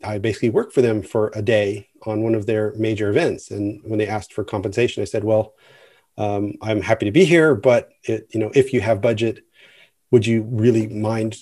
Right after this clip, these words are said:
you know, contributing to Movember?" And they dropped some money into that,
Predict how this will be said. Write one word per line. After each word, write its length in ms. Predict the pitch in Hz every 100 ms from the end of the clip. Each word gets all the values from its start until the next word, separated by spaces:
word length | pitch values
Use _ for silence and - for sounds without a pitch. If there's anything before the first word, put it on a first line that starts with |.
| -
you 80 |
know, 120 | 110 104
contributing 500 | 123 - 131 120 113
to 100 | 113
Movember?" 560 | 107 127 135 95 92
And 160 | 107 107
they 140 | 107
dropped 320 | 98 110 107
some 140 | - 110
money 240 | 107 104
into 200 | 101 -
that, 320 | 107 104 101